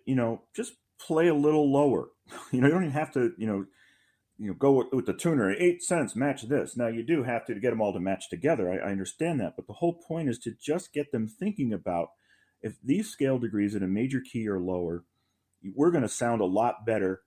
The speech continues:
faster. And then the kid starts to hear it, because honestly, the kids want to hear pure intervals. Humans want to hear pure intervals. They wanna get rid of the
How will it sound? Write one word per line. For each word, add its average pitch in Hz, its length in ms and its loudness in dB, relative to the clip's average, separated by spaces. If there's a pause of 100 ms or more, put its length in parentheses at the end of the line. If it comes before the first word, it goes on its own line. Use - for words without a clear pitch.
(140)
faster. - 580 -6 (800)
And 120 240 -2
then 151 220 2
the 156 100 0
kid 127 300 -2
starts 110 320 -2
to 113 140 -6
hear 156 340 2
it, - 100 -2
because - 240 -4
honestly, 113 640 -2 (720)
the 131 100 4
kids 185 360 4 (180)
want 160 460 4
to 160 100 4
hear 123 280 2
pure 107 340 0
intervals. 87 340 -4
Humans 143 580 4
want 160 280 4
to 160 100 0
hear 147 160 2
pure 151 320 0
intervals. 196 580 -2
They 123 100 2
wanna 139 200 2
get 160 160 0
rid 135 140 4
of 131 100 0
the 131 160 -4